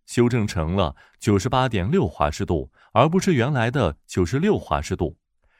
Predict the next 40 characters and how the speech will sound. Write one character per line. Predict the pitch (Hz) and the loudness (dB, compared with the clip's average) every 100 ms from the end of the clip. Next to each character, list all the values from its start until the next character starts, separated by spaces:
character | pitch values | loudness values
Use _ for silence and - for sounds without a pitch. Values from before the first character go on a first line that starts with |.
| _ _ | _ _
这 | - 135 | 2 4
就 | 131 117 | 4 2
是 | - 98 85 _ | 2 2 0 _
沿 | 98 | 0
用 | 110 110 | 2 0
至 | 104 120 | 2 0
今 | - 120 | 0 0
的 | 95 67 65 _ | 0 0 -4 _
华 | - - 71 98 | -10 -4 -2 -2
氏 | - | 0
温 | 113 98 98 | 0 0 0
标。 | 107 101 107 _ _ _ _ _ _ _ _ _ _ _ | 0 -2 -4 _ _ _ _ _ _ _ _ _ _ _
与 | 131 139 | 4 6
摄 | 135 233 202 | 6 4 4
氏 | 156 | 6
温 | 156 185 | 4 4
标 | 185 185 | 4 2
相 | 196 190 | 2 0
比， | 95 71 - _ _ _ _ | 0 -4 -6 _ _ _ _
华 | - 123 | 4 6
氏 | 160 190 | 6 6
温 | 185 202 | 6 6
标 | 190 190 | 4 2
的 | 131 92 82 - | 2 2 0 -2
一 | 185 | 0
华 | 143 - 82 | 0 0 0
氏 | - 170 | 0 0
度 | 127 76 - _ | 0 -2 -6 _
要 | - 117 | 2 2
比 | 92 90 | 2 -2
摄 | 92 185 | 2 4
氏 | - | 4
温 | 127 147 | 2 2
标 | 143 143 | 2 0
的 | 135 82 | 0 -2
一 | 90 110 | -2 0
摄 | - | 2
氏 | 175 165 | 4 2
度 | 175 135 | 0 0
小。 | - 67 | 0 -4